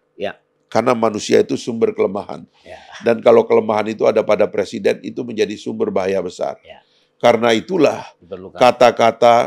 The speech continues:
Speaker 2: yang bisa mengkritik pemerintah
Speaker 1: Iya.
Speaker 2: dan memberikan argumen serta, eh, alternatif kepada pemerintah itu tidak boleh dilarang.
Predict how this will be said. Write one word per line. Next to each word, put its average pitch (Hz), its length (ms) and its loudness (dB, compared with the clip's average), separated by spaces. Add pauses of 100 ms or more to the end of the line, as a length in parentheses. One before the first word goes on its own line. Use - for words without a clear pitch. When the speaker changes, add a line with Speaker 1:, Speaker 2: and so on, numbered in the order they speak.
(240)
Speaker 2:
yang 117 360 0
bisa 120 540 2
mengkritik 127 800 -4
pemerintah 98 720 -4
Speaker 1:
Iya. - 220 -18 (320)
Speaker 2:
dan 120 320 2
memberikan 113 640 -2 (300)
argumen 113 720 -2
serta, 104 640 0 (240)
eh, - 180 -4
alternatif 131 680 2
kepada 107 260 0
pemerintah 104 540 -2
itu 123 160 -8
tidak 104 240 -6
boleh 101 160 -2
dilarang. 82 420 -10